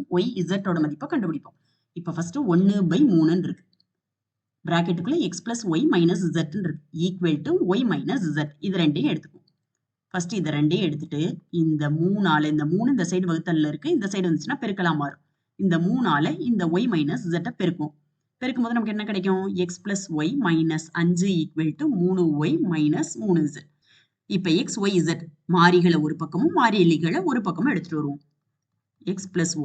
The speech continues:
y, மூணு y இந்த பக்கம் வந்துச்சுன்னா மைனஸ் மூணு y பிளஸ் மூணு z equal to அஞ்சு. x term ஒண்ணு தான் இருக்கு. மைனஸ்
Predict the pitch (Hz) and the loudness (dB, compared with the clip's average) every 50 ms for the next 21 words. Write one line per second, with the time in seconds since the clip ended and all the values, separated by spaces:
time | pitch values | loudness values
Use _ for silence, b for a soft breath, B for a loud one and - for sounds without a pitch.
0 | 135 143 202 320 - - - 190 202 214 214 208 202 208 208 190 160 160 - 175 | -4 -4 -4 -4 -6 -4 -2 0 0 0 0 -2 -2 -2 -2 -2 -4 -4 -6 -6
1 | 170 156 156 147 147 143 156 156 156 156 156 160 170 185 185 - - 151 147 151 | -2 -2 -2 -2 -2 -4 -2 -2 0 0 2 2 2 0 -2 -2 -2 0 0 2
2 | 151 151 170 262 339 - - _ _ - 233 311 - - 208 175 165 156 156 156 | 0 0 -2 -4 -6 -8 -12 _ _ -6 -6 -6 -4 -2 2 2 4 4 4 2
3 | 151 147 156 - 151 - - _ - 180 175 175 175 165 151 143 147 330 370 - | 0 0 -2 -2 -4 -6 -12 _ -2 -2 -2 0 0 -2 -2 -2 -4 -8 -4 0
4 | 202 180 147 151 - - - _ _ _ _ _ - 175 175 175 175 175 220 196 | 0 0 0 -2 -6 -10 -12 _ _ _ _ _ -2 0 0 0 -2 -4 -2 0
5 | 190 175 160 156 156 156 165 165 156 151 147 147 202 262 240 185 180 190 196 - | 2 4 4 4 4 4 2 2 2 0 -2 -4 -4 0 2 4 4 4 2 0